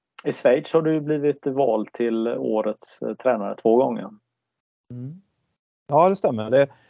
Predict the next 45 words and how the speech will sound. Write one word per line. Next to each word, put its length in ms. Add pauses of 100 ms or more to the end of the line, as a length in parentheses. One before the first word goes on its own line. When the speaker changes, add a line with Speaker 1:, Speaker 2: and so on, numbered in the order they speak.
(520)
Speaker 2:
där 240
var 80
det 60
nog 140
inte 120
tränarkollegorna 800
som, 380
som 180
utsåg 380
det. 80
Det 180
är 60
säkert 420
någon 180
på 100
förbundet 500
som 420
utser 420
det 160
där. 540
För 80
det, 220 (380)
det 120
följer 300
någon 180
form 140
av 100
hierarki 500
vem 200
som 140
får 140
utse 240
såna 260
saker. 440 (540)
Speaker 1:
Ja. 80
Speaker 2:
Eh, 720
ja, 120
men 100
det 60
var 120
nog 120
för-, 240
första 220
gången, 160
jag, 100